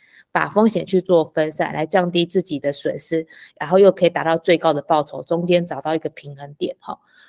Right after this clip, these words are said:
所以我觉得如果要学会这个部分的话，其实我觉得这五个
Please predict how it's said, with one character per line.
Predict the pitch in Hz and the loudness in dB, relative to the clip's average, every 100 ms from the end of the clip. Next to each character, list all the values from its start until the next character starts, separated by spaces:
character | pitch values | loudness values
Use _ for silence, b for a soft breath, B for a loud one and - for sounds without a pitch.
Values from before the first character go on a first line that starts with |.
| b | b
所 | - | 4
以 | 285 214 - _ _ | 4 4 -8 _ _
我 | - 196 | 2 6
觉 | 208 214 | 6 8
得 | 202 | 8
如 | 226 | 6
果 | 220 185 | 6 6
要 | 202 190 - - _ _ | 6 4 0 -10 _ _
学 | - - 180 | -10 0 0
会 | 240 | 0
这 | 220 214 190 | 0 0 -2
个 | 160 147 | -6 -6
部 | 185 | -6
分 | 170 170 | -4 -6
的 | 156 | -8
话， | 165 | -10
其 | 160 | 2
实 | 226 | 4
我 | 202 | 4
觉 | 175 | 2
得 | 175 | 0
这 | 220 196 | 0 0
五 | 160 | -2
个 | - 147 143 | -4 -6 -6